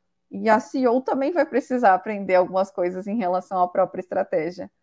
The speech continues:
Como que eu ofereço conteúdos ou como que eu viabilizo o conhecimento pensando em públicos diversos? Então,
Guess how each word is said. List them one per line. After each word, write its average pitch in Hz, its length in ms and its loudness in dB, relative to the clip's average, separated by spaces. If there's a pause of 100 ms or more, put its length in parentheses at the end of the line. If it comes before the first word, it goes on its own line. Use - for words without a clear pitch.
(520)
Como 294 320 4
que 359 160 -6
eu 294 180 2
ofereço 285 840 2
conteúdos 240 1200 -4 (340)
ou 269 260 8
como 294 300 2
que 302 80 -8
eu 277 100 4
viabilizo 262 840 2
o 339 40 -4
conhecimento 247 1000 -6
pensando 262 440 -4
em 240 80 -4
públicos 226 480 -6
diversos? 220 500 -4
Então, 202 340 -6